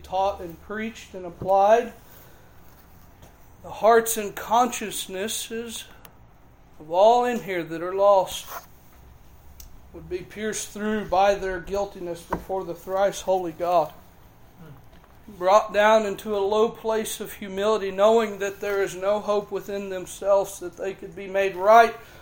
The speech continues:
with such a high and holy God. And not only by their active deeds of disobedience against God,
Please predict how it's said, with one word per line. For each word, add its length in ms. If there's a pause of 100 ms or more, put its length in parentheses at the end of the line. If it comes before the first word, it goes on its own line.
(140)
with 180
such 300
a 80
high 400
and 180
holy 400
God. 500 (840)
And 100
not 220
only 400
by 320
their 240
active 520
deeds 320
of 160
disobedience 880
against 460
God, 500